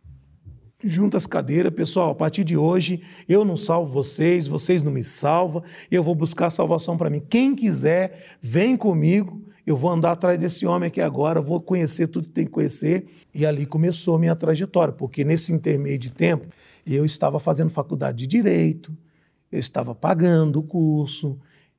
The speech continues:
eu tinha meu apartamento que eu estava pagando, eu tinha meu carro que eu estava pagando, então tinha. E da onde ia arrumar dinheiro? Então, a, daqui pra frente é que o testemunho fica forte,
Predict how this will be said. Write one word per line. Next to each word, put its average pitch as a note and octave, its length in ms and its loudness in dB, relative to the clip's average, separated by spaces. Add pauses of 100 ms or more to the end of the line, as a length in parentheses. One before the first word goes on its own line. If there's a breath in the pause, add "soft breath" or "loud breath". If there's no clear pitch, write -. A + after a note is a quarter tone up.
eu D3+ 140 2
tinha C3+ 320 -4
meu B2+ 260 -2
apartamento A#2+ 600 -6
que B2 60 -10
eu - 20 -6
estava A2 300 -12
pagando, E3 680 0
eu A2+ 80 -4
tinha - 260 -12
meu C3+ 160 0
carro A2+ 300 -10
que - 60 -16
eu G#2+ 40 -10
estava G2+ 300 -14
pagando, C#3+ 380 -2
então A2+ 200 -10
tinha. F#3 360 -8 (280 loud breath)
E D#3+ 80 -4
da D3 120 0
onde F#3 260 0
ia E3+ 80 -2
arrumar C3+ 340 -4
dinheiro? A#2+ 560 -4 (560)
Então, D3 240 2
a, C3 100 -2 (500 loud breath)
daqui D3+ 580 4
pra D#4 240 0
frente G#3+ 600 2
é D3+ 60 2
que - 160 -4
o E3 40 -4
testemunho F3+ 580 0
fica B3+ 320 -4
forte, F3 680 2